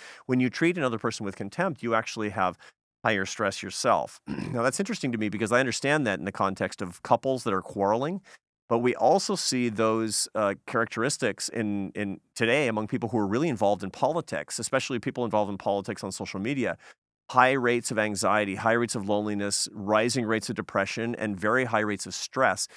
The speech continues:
Exactly the stuff that John Gottman talks about in quarreling couples. So the, the, the message is this: don't treat anybody with contempt if you want to win an argument.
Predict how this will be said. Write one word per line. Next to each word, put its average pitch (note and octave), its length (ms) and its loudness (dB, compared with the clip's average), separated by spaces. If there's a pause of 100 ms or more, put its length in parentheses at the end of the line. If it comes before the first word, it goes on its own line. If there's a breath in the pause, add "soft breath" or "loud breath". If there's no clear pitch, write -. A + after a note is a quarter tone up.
(180 loud breath)
Exactly A#2 720 2
the E3 100 -4
stuff G#2+ 300 0
that G#2+ 100 -8
John G2+ 280 -2
Gottman G2 340 0
talks F2+ 300 0
about F#2+ 200 -2
in F#2 60 -10
quarreling F2+ 380 -4
couples. F2 380 -4
So C3 300 2 (480 loud breath)
the, A2+ 180 0
the, G2+ 260 2
the G2 120 -4
message A#2+ 380 0
is G2+ 100 -6
this: B2 480 0 (140)
don't D3 220 4
treat E3 200 -2
anybody A2+ 360 0
with G#2 140 -2
contempt G#2+ 380 -2
if G#2 120 -8
you G#2 80 -2
want F#2+ 120 0
to F2+ 60 -2
win C#3 220 2
an E3 100 2
argument. F#2 560 -4